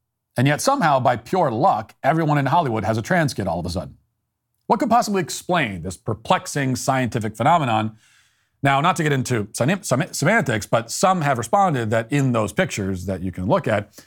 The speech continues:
only the oldest boy appears to be wearing girl clothes. The other ha-, the others have long hair, but are arguably wearing normal clothing for a boy. That may or may not be the case in those pictures, but other photos like these, for example, clearly show that Fox,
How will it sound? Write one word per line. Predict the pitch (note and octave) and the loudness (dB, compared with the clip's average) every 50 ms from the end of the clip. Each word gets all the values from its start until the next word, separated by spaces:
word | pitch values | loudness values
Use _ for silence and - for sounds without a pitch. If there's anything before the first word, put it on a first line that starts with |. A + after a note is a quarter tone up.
| _ _ _ - | _ _ _ -2
only | - C3+ D3 D3 C3+ | 0 0 2 2 0
the | B2 B2 C#3+ | 2 2 2
oldest | G3 A#3 G#3+ C#3+ G#2+ - - | 0 0 0 -4 -4 -6 -4
boy | - A2 G2 F#2 | -4 -4 -2 -2
appears | F#2 - - B2 G#2+ F#2+ - | -4 -2 -2 -2 -2 -2 -2
to | G#2 | -2
be | G2 | -2
wearing | F#2+ G2 F#2 F#2+ F#2 F2 E2+ | -2 0 0 -2 -2 -2 -2
girl | A#2+ A#2 A2 G#2 | 0 0 0 0
clothes. | - G#2 F2 - F2 - | -2 -6 -8 -8 -6 -4
The | G#2 | -2
other | G#2+ A2+ G#2 A2 A2 | 0 0 0 0 0
ha-, | G#2+ A2 G#2+ F#2+ | -2 -2 -2 0
the | G#2 A2 | 0 0
others | A2+ A2 A2+ G#2 | 2 2 0 0
have | - G#2+ G2+ F2+ | 0 0 0 0
long | G2+ A2 A2+ A2+ G#2+ G2 | 0 2 2 2 0 -2
hair, | G2 D3 E3 C#3 A#2 A2 | -2 -2 0 0 2 0
but | G#2+ F#2 G2+ G2+ | 0 0 -2 -2
are | G2 G2 G2+ - _ - | -2 -4 -6 -6 _ 0
arguably | B2+ C#3 C#3+ C3+ A#2+ A#2+ A#2+ A2 A2+ A2 G#2 | 2 2 2 2 0 -2 -2 -2 0 0 0
wearing | G#2 G#2 G#2 G#2 G#2 G2 F#2+ | 0 0 0 0 0 0 0
normal | G2 G#2+ G#2+ G#2 G2 F2+ | 0 0 0 0 -2 -4
clothing | - A2+ G#2 G2 F#2+ F#2+ | -2 -2 -2 -2 -2 -4
for | E2+ - F#2 | -4 -4 -4
a | F2+ | -2
boy. | E2+ A#2 B2+ A#2+ G#2+ G2 F#2+ F#2 _ _ _ - - _ _ _ _ _ _ _ _ - | 0 0 0 2 0 0 -2 -6 _ _ _ -20 -20 _ _ _ _ _ _ _ _ 2
That | - D#3 D#3 | 2 2 4
may | E3 A3 A3 | 4 2 2
or | G3 | 2
may | F3 D#3+ D3+ | 2 2 4
not | C#3+ C3+ B2+ G#2+ | 4 2 2 2
be | - B2 A#2 A2+ | 0 0 0 0
the | A#2 A2+ A2+ G#2+ | -2 -2 -4 -4
case | - - F#3+ D3 A#2+ - | 0 0 0 0 0 -2
in | - B2+ A#2+ | 0 0 2
those | A#2+ A2+ G2+ - | 2 2 0 0
pictures, | - - G3 - - - A#2+ G#2+ G2 | 0 0 0 0 0 -2 -2 -2 -2
but | F2 G#2+ A2+ A2+ | -2 -4 -2 2
other | - E3 D#3+ C3 A2 | 2 2 2 0 -2
photos | - - E3 D#3+ B2 G#2+ G#2 G2+ F#2 | -2 0 0 0 2 0 -2 -2 -2
like | G#2 F#2+ E2+ | -2 -2 -2
these, | F2+ B2 B2+ B2 A2+ | 0 0 0 0 -2
for | - G2+ F#2+ | -4 -6 -6
example, | E2+ F#2 C#3 C#3 C3+ G2+ A#2 A2 G2+ F2+ - _ _ _ _ _ _ _ _ _ - | -2 0 0 0 0 0 0 -2 -2 -2 -6 _ _ _ _ _ _ _ _ _ 0
clearly | - E3 D#3 C#3 B2 | 2 2 2 2 0
show | A2+ - F#3+ F3+ D#3 C3+ A#2+ | 0 2 2 2 2 2 0
that | G#2+ G#2+ G2+ | -2 -4 -2
Fox, | - - C3 B2 A#2+ A2+ - - - - | 0 2 2 2 2 0 -4 -8 -12 -10